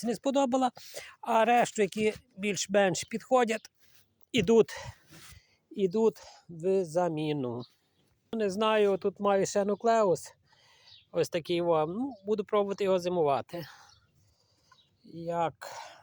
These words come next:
як він буде зимувати, не знаю. Тут бджоли от є, як гарно. І зараз покажу між корпусами.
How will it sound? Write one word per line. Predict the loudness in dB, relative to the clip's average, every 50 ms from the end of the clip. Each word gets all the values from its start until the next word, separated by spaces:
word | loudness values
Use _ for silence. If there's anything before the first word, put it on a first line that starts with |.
| -20 -20 _ _ _
як | 0 0 0 0 -2 -6
він | -8 -8 -6 -6
буде | -4 -4 0 0 0 0 -2 -4 -12
зимувати, | -6 -2 -2 0 0 2 2 2 2 2 0 -2 -2
не | -2 -4
знаю. | -4 -4 -2 -2 -2 -2 -2 -4 -6 -6 -8 _ _ -20 _ _ _ _ _ _ _ _ _ _ _ _ -20 -20 _ _ _ _ _ _ _ _ _ _
Тут | -10 -8 -8 -6
бджоли | -4 0 2 2 2 2
от | 2 2 0 0 -2 -6 -8
є, | -6 -4
як | -4 -4 -4 -2
гарно. | -2 -2 -2 -2 -2 -4 -6 -6 -8 -10 -16 _ _ _ _ _ _ -20 -20 _ _ _ _ _ _ _ _ _ _ _ _ _ _ _ _ _ -20 -20 _ _ _ _ -18 -18 -18 -18 _ _ -20 _ _ -20 -16
І | -10 -6 -4 -4 -4 -4 -8 -12 -8
зараз | -2 0 0 0 0 -2
покажу | -4 -6 -4 0 2 2 2 0 -2 -4
між | -4 -4 -4
корпусами. | -4 -4 -4 -4 -6 -10 -6 -4 -4 -4 -4 -6 -10